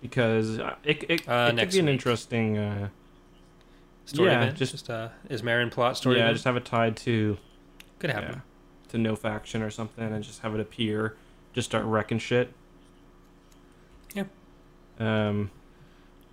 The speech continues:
Speaker 2: No comment.
Speaker 1: that'd be cool. I mean, it'd be pretty easy to model as well. Just an asteroid. <laughs>
Speaker 2: Yeah, and then we got, uh, Palpatine's nostril or s-,
Speaker 1: Mm-hmm.
Speaker 2: for the Vong
Speaker 1: Mm-hmm.
Speaker 2: War.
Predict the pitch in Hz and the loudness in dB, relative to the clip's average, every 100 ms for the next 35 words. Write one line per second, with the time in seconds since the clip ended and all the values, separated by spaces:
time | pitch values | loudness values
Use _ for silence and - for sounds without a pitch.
0 | - 127 143 139 202 - - 139 139 202 | -10 -6 -4 -6 -8 -12 -8 -6 -2 -2
1 | 123 123 120 123 123 113 - - - - | 0 2 2 4 2 -2 -10 -20 -16 -8
2 | 123 123 123 127 123 135 113 110 110 139 | -4 -2 0 2 2 4 4 4 2 2
3 | 147 117 107 101 120 - - - - - | 0 0 0 0 -2 -4 -16 -20 -20 -20
4 | - - 110 - - - - 120 110 104 | -20 -16 -14 -14 -20 -10 -2 2 2 0
5 | - 113 104 127 127 - - - - 156 | 0 2 4 2 0 -2 -2 0 0 0
6 | - - - - - - - - - - | -4 -20 -20 -20 -20 -20 -20 -20 -20 -6
7 | 196 104 110 127 135 123 123 - - 117 | -2 0 2 4 6 6 4 -2 0 4
8 | 110 107 117 117 120 127 120 107 107 107 | 4 2 0 0 0 -2 -2 -2 -2 -2
9 | - - 104 107 104 - - 117 110 107 | -4 -4 -2 -2 -6 -8 -2 0 2 0
10 | 120 135 - - - - 117 110 107 104 | 0 -4 -12 -20 -20 -6 -2 0 -2 -2
11 | 104 107 104 104 139 | 0 2 4 2 2